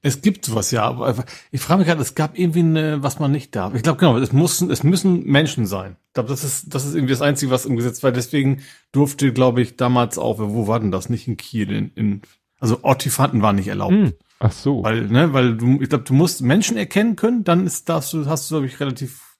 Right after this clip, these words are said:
Speaker 1: große Auswahl, sag ich mal. Dann musst du eben nicht nur dieses Klassische nehmen, sondern kannst dann eben auch,
Speaker 2: Ja.
Speaker 1: äh, ja, andere Kombinationen.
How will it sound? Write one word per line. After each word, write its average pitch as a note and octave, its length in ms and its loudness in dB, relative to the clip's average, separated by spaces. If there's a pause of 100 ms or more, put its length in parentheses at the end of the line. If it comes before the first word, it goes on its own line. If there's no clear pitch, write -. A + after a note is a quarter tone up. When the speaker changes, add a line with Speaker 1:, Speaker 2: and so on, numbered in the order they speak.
(160)
Speaker 1:
große B2 320 0
Auswahl, A#2 340 2
sag G2+ 140 0
ich F#2+ 40 -4
mal. G#2 100 -2
Dann A#2 120 4
musst C#3 160 4
du C#3+ 60 0
eben B2 100 4
nicht C#3 160 2
nur B2+ 160 2
dieses A2 240 -2
Klassische C#3+ 400 -4
nehmen, B2+ 180 4
sondern A#2 240 2
kannst A2+ 280 -4
dann A#2 100 0
eben G#2 240 -2
auch, G2+ 240 -4 (640)
Speaker 2:
Ja. G#2 220 -2
Speaker 1:
äh, F#2+ 40 -4 (160)
ja, - 140 -12 (360)
andere F2+ 280 -6
Kombinationen. F2 640 -6